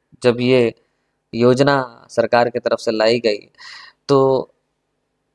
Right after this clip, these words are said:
तो ऐसा क्या था, है ना, क्या बिजनेस इसके पीछे था, कौन सा रहस्य <laughs> था, वो हम लोग आज जानने की कोशिश करेंगे, है ना। तो सबसे पहले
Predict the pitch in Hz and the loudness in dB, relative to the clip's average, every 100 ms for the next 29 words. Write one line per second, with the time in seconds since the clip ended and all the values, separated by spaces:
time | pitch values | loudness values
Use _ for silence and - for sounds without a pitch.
0 | _ 143 143 - 139 170 - - 175 185 | _ -2 -2 -2 0 0 0 0 0 0
1 | 143 135 - _ _ _ _ _ _ _ | -6 -8 -10 _ _ _ _ _ _ _
2 | _ _ 143 139 117 _ 156 170 156 156 | _ _ -4 -4 -4 _ 2 2 0 -2
3 | 151 160 151 - 143 139 120 135 - 113 | -2 -4 -4 -8 -8 -8 -6 -6 -4 -6
4 | - _ _ _ - 135 151 180 151 143 | -6 _ _ _ 0 0 2 0 2 0
5 | 147 - 165 165 - - _ - - - | -2 0 2 2 -2 -12 _ -20 -12 -10
6 | - - - 120 - 135 117 - - - | -10 -8 -8 -6 0 0 -2 -8 -20 -20
7 | _ _ 127 147 139 135 143 135 139 120 | _ _ -2 0 2 0 2 2 0 -2
8 | 117 120 127 - 110 110 - 110 110 117 | -4 -6 -8 -10 -10 -10 -4 -2 -2 -4
9 | 180 - - - _ _ - - 123 127 | -6 -8 -20 -20 _ _ -14 -6 -4 -4
10 | - - - - - _ _ - 135 135 | -6 -12 -18 -16 -18 _ _ 0 2 2
11 | 160 180 185 190 | 0 2 2 2